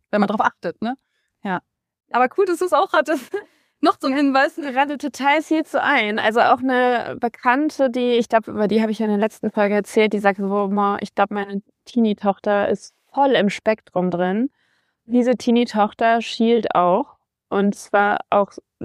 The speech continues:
Speaker 2: so deutlich, dass man's halt sehen kann, ne? Und das habe ich nat-, vorher auch überhaupt nicht in Zusammenhang gebracht.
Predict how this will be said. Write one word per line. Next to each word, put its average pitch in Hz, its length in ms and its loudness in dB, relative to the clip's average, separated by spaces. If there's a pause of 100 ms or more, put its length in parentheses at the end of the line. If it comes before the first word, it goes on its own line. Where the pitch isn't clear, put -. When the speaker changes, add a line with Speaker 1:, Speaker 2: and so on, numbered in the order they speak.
(180)
Speaker 2:
so 214 160 2
deutlich, 196 360 0
dass 202 140 -4
man's 202 220 0
halt 202 180 0
sehen 226 320 0
kann, 180 240 -4
ne? 240 140 4
Und 208 100 0
das 185 140 -6
habe 190 120 0
ich - 80 -10
nat-, 190 160 0 (520)
vorher 208 420 2
auch - 80 -2
überhaupt 190 400 -2
nicht 185 140 -2
in 180 100 0
Zusammenhang 185 560 -4
gebracht. 208 400 -2